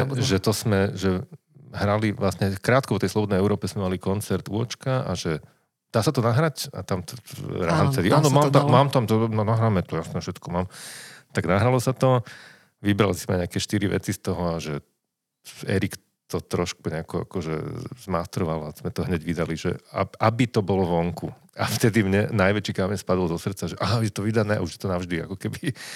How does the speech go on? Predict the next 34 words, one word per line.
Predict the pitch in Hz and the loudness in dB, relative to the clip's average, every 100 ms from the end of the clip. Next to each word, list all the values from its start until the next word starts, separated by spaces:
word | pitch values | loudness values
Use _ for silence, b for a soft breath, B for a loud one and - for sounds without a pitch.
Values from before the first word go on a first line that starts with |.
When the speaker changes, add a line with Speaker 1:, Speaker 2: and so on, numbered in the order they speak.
| B B - | B B -4
Speaker 2:
tam | 117 139 165 | 2 2 2
a | 156 98 | 0 0
už | 98 | 0
potom | - 110 90 | -4 -4 -4
sa | 85 95 | -2 -2
vydýchalo | 87 85 85 - 82 | -2 -4 -6 -6 -8
ako | 87 | -8
keby | 82 80 | -10 -10
voľnejšie. | 80 82 87 85 - 87 | -10 -12 -12 -12 -10 -8
No | 85 | -8
a | |
potom | 82 101 | -6 -6
sme | 90 92 | -4 -2
uvažovali, | 85 87 87 82 | -2 -2 -4 -4
že | 87 | -6
tak | 98 - | -6 -8
by | 90 | -8
sme | - | -10
skúsili | 104 - 98 - | -12 -12 -16 -16
robiť | 85 85 120 | -14 -4 -2
jeden, | 135 113 104 98 b b b b b - | 0 -2 -2 -6 b b b b b -8
druhý, | 95 - 107 92 | -4 0 0 0
tretí | 92 92 - 95 87 | -2 -4 -6 -8 -8
a, | 82 85 - 139 | -10 -14 -18 -16
a | 85 82 80 80 - b _ _ _ _ _ B B B B | -12 -10 -12 -16 -20 b _ _ _ _ _ B B B B
som | - 98 | -4 0
rád, | 92 95 | 2 2
že | 92 | 2
sme | - | 0
ich | 92 | -2
dokopali | 87 87 95 - 87 82 | 0 -2 -2 -4 -2 -2
do | 85 | -2
konca. | - 95 - 85 87 | -2 -2 -2 -2 -2
Aj | 87 92 | -2 -2